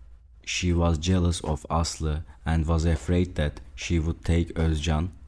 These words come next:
away from her. The beautiful actress did not want to experience this situation for the second time and was very angry. She shared a great deal on her social media. The beautiful actress said,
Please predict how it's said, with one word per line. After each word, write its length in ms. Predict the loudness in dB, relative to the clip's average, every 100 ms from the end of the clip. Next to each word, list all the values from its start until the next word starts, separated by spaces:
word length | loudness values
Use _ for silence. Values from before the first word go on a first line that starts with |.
| -4
away 300 | -2 2 0
from 320 | 0 -2 0
her. 240 | 0 0 -2 -6 -12 -14 -16 -16 -20 -20 -20 -20 -20 -20 -20 -20 -20 -20 -20 -20 -6
The 100 | -2
beautiful 460 | 2 4 4 0 -2
actress 500 | -2 -2 -4 -4 -6 -14 -10 -2
did 160 | 2
not 320 | 4 2 2
want 240 | 2 2 0
to 100 | -2
experience 640 | -4 4 6 8 4 0
this 220 | -4 -4
situation 640 | -4 -4 0 0 0 -2 -4
for 260 | -2 -2
the 100 | -2
second 460 | -4 -4 -2 -4 -2
time 380 | -2 0 -2 -6 -10 -10
and 220 | -2 0 2
was 240 | 2 0
very 320 | 0 0 0
angry. 520 | 0 0 0 -2 -4 -8 -16 -20 -20 -20 -20 -20 -20 -14
She 220 | -2 0
shared 380 | 2 4 4 4
a 80 | 2
great 400 | 2 4 2 2
deal 320 | 2 2 2
on 160 | 0 2
her 180 | 2 0
social 440 | -2 -2 -2 0
media. 460 | 0 0 -2 -2 -6 -12 -20 -20 -20 -20 -20 -20 -20 -20 -20 -20 -8 0
The 80 |
beautiful 400 | 2 4 4 4
actress 380 | 2 2 -2 -2
said, 360 | -2 0 -2